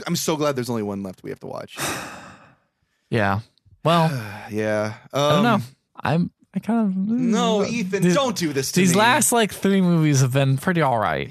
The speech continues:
Speaker 1: Ethan.
Speaker 2: Look, if you're just hanging out, look, hanging out alone and watch these movies, not
Speaker 1: It
Speaker 2: that much fun. But if you're with,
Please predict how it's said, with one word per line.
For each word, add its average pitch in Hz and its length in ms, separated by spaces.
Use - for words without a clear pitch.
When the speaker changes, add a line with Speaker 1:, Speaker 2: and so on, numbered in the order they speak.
Speaker 1:
Ethan. 104 440
Speaker 2:
Look, 202 240
if 147 100
you're 226 80
just 240 120
hanging 233 200
out, 180 140
look, 147 180
hanging 202 260
out 226 160
alone 151 520
and 131 80
watch 143 220
these 143 160
movies, 131 640
not 139 200
Speaker 1:
It - 40
Speaker 2:
that 127 140
much 110 200
fun. 92 180
But 131 100
if - 40
you're 247 100
with, 254 160